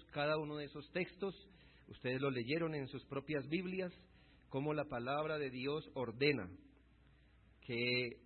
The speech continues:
la vara debe ser administrada para los casos de desobediencia. Segundo, la necesidad de la corrección. ¿Y qué queríamos decir? Que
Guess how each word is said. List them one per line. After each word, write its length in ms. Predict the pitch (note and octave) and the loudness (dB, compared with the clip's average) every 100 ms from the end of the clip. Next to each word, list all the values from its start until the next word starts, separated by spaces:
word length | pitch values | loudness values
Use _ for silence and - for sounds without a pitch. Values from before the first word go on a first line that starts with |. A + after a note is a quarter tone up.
| - | -6
la 220 | A#2+ A#2 | 0 4
vara 340 | C#3 E3+ D#3 B2+ | 6 8 6 4
debe 260 | C#3 D3+ | 2 2
ser 180 | D3 D3+ | 2 2
administrada 960 | D3+ D3 D3+ D3 - C#3 C3+ G#2+ F#2+ - - - - - - | 2 0 -2 -4 -4 0 2 0 -4 -12 -20 -20 -20 -20 -6
para 440 | - C3+ C#3 C#3+ C#3+ - - - - - - - - | 2 4 6 4 0 -14 -20 -20 -20 -20 -20 -20 -8
los 480 | C3+ C3 C3+ B2+ C3 | -2 0 2 2 0
casos 440 | - D3 D3 A#2 G#2 | 2 2 2 -4 -2
de 120 | G#2+ | -2
desobediencia. 920 | G#2+ - G#2+ G#2 A2 G#2+ G2+ - - - - - - - - - - - - | -2 -2 -2 0 0 0 -2 -10 -20 -20 -20 -20 -20 -20 -20 -20 -20 -20 -8
Segundo, 640 | C3 A#2 C#3+ D3 F#3 G#3 - - - - - - - - - - - - - | -2 2 4 6 4 2 -2 -16 -20 -20 -20 -20 -20 -20 -20 -20 -20 -20 -10
la 340 | - A2+ C3+ C#3+ | -2 4 6 6
necesidad 840 | D3+ C#3+ C3+ C#3 - C3 B2+ C#3+ D3 | 4 2 2 -2 0 4 8 8 8
de 120 | D3+ | 8
la 120 | C#3 - | 6 6
corrección. 880 | C3+ C3 - - D#3 D#3 A#2 F2+ F2+ - - - - - - - | 2 2 -2 -4 0 0 0 -6 -12 -14 -14 -16 -16 -14 -14 -8
¿Y 60 | |
qué 80 | B2 D3 | -2 2
queríamos 480 | C#3+ C#3+ C#3+ C#3+ | 6 8 8 6
decir? 400 | C3+ C3+ - D#3 A2 F#2 - - - - - - - - | 2 0 2 2 2 -4 -10 -16 -16 -16 -16 -16 -16 -2
Que 160 | B2 | 2